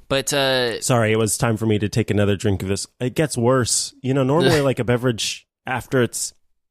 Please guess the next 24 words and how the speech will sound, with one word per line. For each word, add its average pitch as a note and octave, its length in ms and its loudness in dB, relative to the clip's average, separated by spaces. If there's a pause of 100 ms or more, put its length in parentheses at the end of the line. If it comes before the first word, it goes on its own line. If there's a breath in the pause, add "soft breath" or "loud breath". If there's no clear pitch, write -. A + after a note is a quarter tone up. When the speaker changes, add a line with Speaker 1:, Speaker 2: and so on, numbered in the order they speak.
(440)
Speaker 2:
sort D3 180 0
of A2+ 140 -4
integrated C3+ 560 0
itself C3 320 -2
on B2+ 80 4
your A2+ 100 2
taste - 400 -2
buds, C3+ 340 0
it A2 140 -4
doesn't A2+ 420 0
shock - 580 -2
you D#3+ 200 0
as D3+ 140 -4
much. - 440 -2 (560 loud breath)
But A2+ 180 0
Speaker 1:
Mm. A2 60 -4
Speaker 2:
somehow D3 340 2
this, C3 360 -2
every C3 220 2
time B2+ 320 0
I, A2 180 0
it's - 260 0
like, D#3+ 240 0
um, G#2+ 520 0